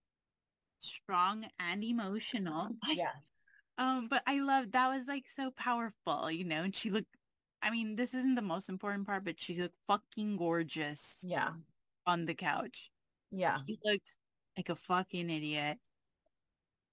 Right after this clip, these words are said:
Speaker 1: And R-, the Rochelle, I mean, sis.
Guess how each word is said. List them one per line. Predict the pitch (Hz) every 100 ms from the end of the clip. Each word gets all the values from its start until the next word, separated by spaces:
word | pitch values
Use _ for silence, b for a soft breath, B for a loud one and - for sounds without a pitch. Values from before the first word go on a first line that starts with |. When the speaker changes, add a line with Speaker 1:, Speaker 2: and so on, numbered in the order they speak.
| _ _ _ _ _ _ _ _ _ _ _ _ _ _ _ _ _ _ -
Speaker 1:
And | 190 190
R-, | 190
the | 175 185
Rochelle, | 170 180 - - 175 175 175 175 185 - _ _ _ _ _ _ _ _ _
I | 180
mean, | 170 160 151 143 - - _ _ _ _ _
sis. | - - - 247 - -